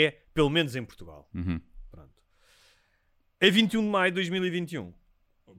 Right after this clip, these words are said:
Speaker 1: pouco menos de um ano depois,
Speaker 2: Sim.
Speaker 1: quando o proíbem durante doze horas de publicar no Twitter porque ele utilizou a palavra decapitar em relação ao ministro, certo?
Speaker 2: Uhum. Acho que sim.
Speaker 1: Diz ele: "De volta ao Twitter.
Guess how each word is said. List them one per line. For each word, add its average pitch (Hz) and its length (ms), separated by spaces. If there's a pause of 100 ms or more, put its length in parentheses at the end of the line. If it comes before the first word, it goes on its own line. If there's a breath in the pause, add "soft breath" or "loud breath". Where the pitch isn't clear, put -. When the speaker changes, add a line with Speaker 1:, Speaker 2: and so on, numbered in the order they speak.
(160)
Speaker 1:
pouco 160 220
menos 160 200
de 147 40
um 156 60
ano 147 100
depois, 107 380
Speaker 2:
Sim. 104 160
Speaker 1:
quando 151 640
o 151 120
proíbem 147 800
durante 143 320
doze 135 340
horas 131 360
de 135 100
publicar 139 340
no 131 100
Twitter 131 380 (100)
porque 127 200
ele 139 100
utilizou 131 320
a - 20
palavra 135 320
decapitar 135 640
em 131 80
relação 131 280
ao 131 80
ministro, 120 380
certo? 127 380
Speaker 2:
Uhum. 90 140 (500)
Acho - 180
que - 60
sim. 87 180 (320)
Speaker 1:
Diz 139 220
ele: 95 160 (680)
"De 165 80
volta 302 260
ao 285 40
Twitter. 226 440